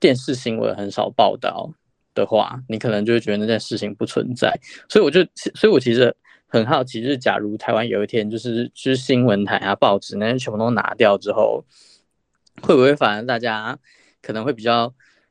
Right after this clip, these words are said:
更专心于去关注一些自己真正在乎，或者是一些真正需要被注意到的事情？因为像，像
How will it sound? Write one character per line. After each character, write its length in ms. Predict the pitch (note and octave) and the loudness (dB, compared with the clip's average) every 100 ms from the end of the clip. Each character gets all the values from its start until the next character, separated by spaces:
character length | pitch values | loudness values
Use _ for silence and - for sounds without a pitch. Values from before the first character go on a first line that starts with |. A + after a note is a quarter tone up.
| _ _ | _ _
更 320 | - C3+ A#2+ | 0 2 0
专 320 | G#2+ B2 A2+ B2 | -4 -2 -2 -6
心 400 | - A#2 B2 B2 | -8 -4 -4 -4
于 300 | A2+ B2 C3+ | -4 -6 -6
去 160 | - | -2
关 200 | C3 A2+ | 2 2
注 160 | A2 A#2+ | 2 2
一 40 | |
些 120 | A2+ A2 | 2 2
自 160 | - | -2
己 180 | A2 - | -16 -8
真 180 | - G#2 | -6 -2
正 240 | A2 G#2+ G2+ | -2 -2 0
在 300 | A#2+ G#2+ G#2 | 2 2 -2
乎， 260 | - B2+ B2+ | -8 -8 -2
或 80 | A#2 | -2
者 100 | G#2 | -4
是 180 | A#2 A#2 | -6 -4
一 40 | |
些 160 | A2 G#2 | -2 -2
真 220 | A2 G#2 | -4 -4
正 240 | A2 G2+ | -6 -6
需 160 | - G#2+ | -4 2
要 160 | G#2 | 4
被 300 | G2+ G#2+ G2+ - | 6 4 2 0
注 220 | A#2+ G2+ | -4 -2
意 100 | G#2 | -2
到 200 | G#2+ G#2+ | -2 -2
的 60 | - | -6
事 180 | A#2+ B2 | -12 -10
情？ 300 | - A#2+ D#3+ _ _ _ | -10 -10 -16 _ _ _
因 120 | - | 4
为 220 | D3+ D3 - _ _ _ - | 4 2 -4 _ _ _ -4
像， 320 | G3+ D#3+ C#3+ C3+ F#3+ G#3 _ - - _ _ _ _ _ _ _ - | 2 2 0 -6 -10 -16 _ -20 -20 _ _ _ _ _ _ _ -20
像 240 | - F#3+ | 0 2